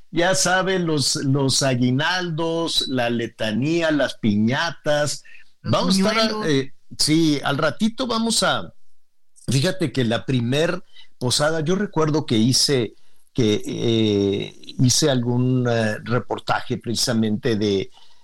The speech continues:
Speaker 1: de, pues, la presencia de, de los franciscanos en México, aquellos que llegaron con Hernán Cortés, ya hemos platicado aquí, pero igual luego lo retomo, les ponían una buleada bárbara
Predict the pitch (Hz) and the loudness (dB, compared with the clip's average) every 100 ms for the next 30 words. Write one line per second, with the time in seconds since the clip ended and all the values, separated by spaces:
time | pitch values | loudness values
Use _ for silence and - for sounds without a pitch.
0 | _ - 110 107 104 104 101 98 95 107 | _ -6 0 2 2 2 0 -2 -6 -8
1 | - - _ _ 226 - _ 254 220 185 | -14 -20 _ _ -20 -20 _ 0 2 2
2 | - 139 - 135 123 - 131 120 110 104 | 0 0 2 2 2 2 2 2 0 -4
3 | 104 - - - _ - - - 135 117 | -6 -10 -20 -20 _ -20 -12 -4 -2 2
4 | 117 113 117 - 139 123 - 113 - 117 | 2 2 2 0 0 0 0 -2 0 -2
5 | 120 123 123 - 110 113 110 113 120 98 | -2 -4 -4 -2 -2 -2 -4 -6 -4 -4
6 | 110 117 - 117 107 110 117 120 107 101 | -2 -2 2 2 2 0 -2 -2 0 0
7 | 101 110 107 123 104 - 104 101 - - | 0 0 2 0 0 0 0 0 -2 0
8 | 113 107 110 120 123 98 - 110 113 123 | 0 0 0 -2 -2 -2 -2 -2 0 -2
9 | 123 104 95 90 98 95 98 104 95 95 | -2 -4 -6 -6 -6 -6 -4 -4 -4 -6
10 | 101 113 113 113 - 117 127 151 170 180 | -4 0 2 2 2 4 4 4 2 2
11 | 156 131 110 113 120 131 127 - - 120 | 4 4 6 4 2 0 -2 -4 -4 -2
12 | 107 98 | -2 -4